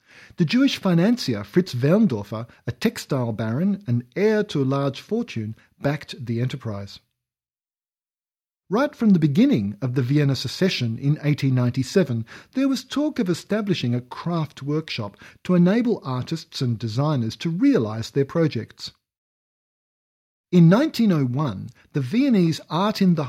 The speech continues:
Home organization was founded, which provided a framework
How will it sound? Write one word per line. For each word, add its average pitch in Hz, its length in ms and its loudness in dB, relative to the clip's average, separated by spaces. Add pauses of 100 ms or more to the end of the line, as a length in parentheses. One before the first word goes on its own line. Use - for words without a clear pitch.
Home 190 360 0
organization 120 880 -4
was 110 160 -12
founded, 135 480 -6 (260)
which 196 240 -2
provided 226 560 -2
a 165 80 -10
framework 185 840 -4